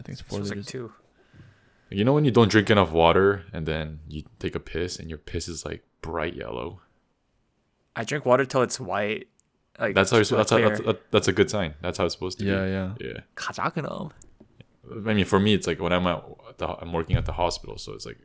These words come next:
Speaker 3: I sometimes don't have time to drink water unless I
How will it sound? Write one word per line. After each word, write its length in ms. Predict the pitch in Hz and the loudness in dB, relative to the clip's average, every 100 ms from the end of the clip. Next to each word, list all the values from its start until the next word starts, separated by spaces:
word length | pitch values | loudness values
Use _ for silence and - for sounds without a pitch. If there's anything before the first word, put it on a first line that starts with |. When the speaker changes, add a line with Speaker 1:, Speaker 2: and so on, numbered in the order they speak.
| - | -20
Speaker 3:
I 40 | - - | -18 -10
sometimes 380 | 85 82 80 | -8 -6 -8
don't 180 | 76 82 | -8 -8
have 200 | 82 85 - _ _ _ _ _ _ _ - | -8 -8 -12 _ _ _ _ _ _ _ -12
time 260 | - 80 78 | -6 -6 -6
to 100 | 95 | -8
drink 200 | 92 90 | -8 -6
water 400 | 95 95 101 87 | -6 -4 -8 -10
unless 200 | 80 82 | -12 -10
I 60 | 82 | -12